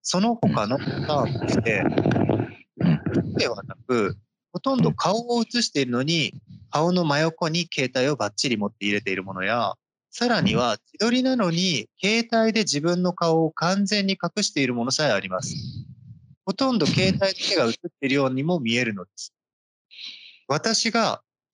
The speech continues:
Speaker 1: この手の写真を見たときは、あんなにも携帯を主張したいのだから、自分の携帯の機種を自慢したいのかなと思っていたのですが、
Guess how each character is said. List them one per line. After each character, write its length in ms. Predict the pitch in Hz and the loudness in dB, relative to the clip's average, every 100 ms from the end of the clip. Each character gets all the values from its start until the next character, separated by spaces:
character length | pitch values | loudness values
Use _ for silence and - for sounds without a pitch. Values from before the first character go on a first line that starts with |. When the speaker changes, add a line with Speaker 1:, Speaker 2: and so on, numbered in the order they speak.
| _ _ _ _ - | _ _ _ _ -4
Speaker 1:
こ 80 | |
の 140 | 170 220 | 0 0
手 120 | 240 | 0
の 100 | 208 | 0
写 140 | - | 0
真 180 | 117 143 | 0 0
を 40 | 131 | 0
見 100 | 139 | -2
た 100 | 131 | -2
と 120 | 104 | -4
き 100 | 101 | -2
は、 340 | 110 104 - | 0 0 0
あ 80 | 190 | 0
ん 80 | 226 | 0
な 120 | 247 | 0
に 80 | 240 | 0
も 120 | 160 | -2
携 180 | - 143 | 0 -2
帯 140 | 139 143 | 0 0
を 80 | 139 | 0
主 120 | - | 0
張 160 | 147 139 | 0 0
し 80 | |
た 80 | - | 0
い 40 | 143 | 0
の 60 | |
だ 140 | 110 104 | -2 -2
か 80 | |
ら、 220 | 113 110 101 | 0 0 0
自 180 | - | -2
分 160 | 147 214 | -2 0
の 100 | 214 | 0
携 160 | 214 208 | 0 -2
帯 100 | 208 | 0
の 80 | 202 | -2
機 180 | 220 208 | -2 -2
種 100 | 131 | -2
を 20 | |
自 200 | - 110 | -2 -2
慢 120 | 147 | -2
し 80 | 151 | -2
た 100 | 185 | -2
い 40 | |
の 80 | 127 | -2
か 100 | 101 | -2
な 100 | 110 | -4
と 80 | 120 | -4
思 120 | 104 | -8
っ 40 | 104 | -10
て 120 | - | -10
い 20 | |
た 80 | 104 | -10
の 80 | 98 | -8
で 80 | |
す 100 | 90 | -8
が、 220 | 104 101 | -4 -2